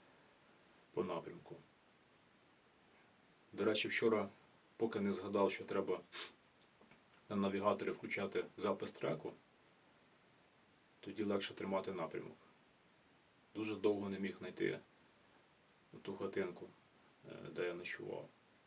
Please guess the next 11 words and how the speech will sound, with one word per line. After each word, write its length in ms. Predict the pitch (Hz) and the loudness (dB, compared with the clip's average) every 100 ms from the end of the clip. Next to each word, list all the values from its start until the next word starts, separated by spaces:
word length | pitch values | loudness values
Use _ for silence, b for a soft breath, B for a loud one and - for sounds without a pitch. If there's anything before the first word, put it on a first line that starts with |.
| - _ | -20 _
Приходив, 480 | - - - - - - - - _ - - _ - - - | -18 -12 -8 -8 -10 -18 -20 -20 _ -20 -20 _ -20 -20 -2
блудив, 540 | 101 101 117 131 120 | 0 4 6 6 4
крутило 580 | - 98 - 107 113 107 | -2 -6 0 6 6 6
мене, 320 | 101 95 90 90 - | 4 0 -4 -8 -12
водило. 600 | 95 95 95 104 107 98 - B B B B B B B B B - - - _ | -2 0 4 6 6 0 -4 B B B B B B B B B -20 -20 -20 _
Декілька 400 | 101 101 107 104 | -2 -2 -2 0
раз 220 | 101 95 | 2 2
вертався 420 | 98 95 98 - 95 | 0 0 0 0 -4
на 140 | 92 | -4
свої 360 | - 95 95 87 | -4 -4 -6 -4
сліди, 460 | - - 104 113 | -4 -2 4 2